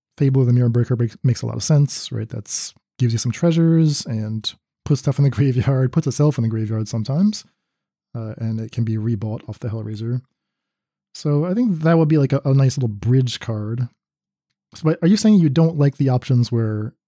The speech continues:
you know, you're, you're laser focused on surveil, surveil, mill,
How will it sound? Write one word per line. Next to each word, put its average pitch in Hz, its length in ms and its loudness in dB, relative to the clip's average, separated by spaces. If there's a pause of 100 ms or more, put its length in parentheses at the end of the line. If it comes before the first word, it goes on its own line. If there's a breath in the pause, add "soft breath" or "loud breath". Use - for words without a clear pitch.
(300)
you 117 80 -2
know, 107 60 -6
you're, 104 300 -12
you're 120 120 -2
laser 123 360 4
focused 120 420 -2
on 104 420 -6 (720)
surveil, 120 420 0
surveil, 113 580 -2
mill, 110 580 -2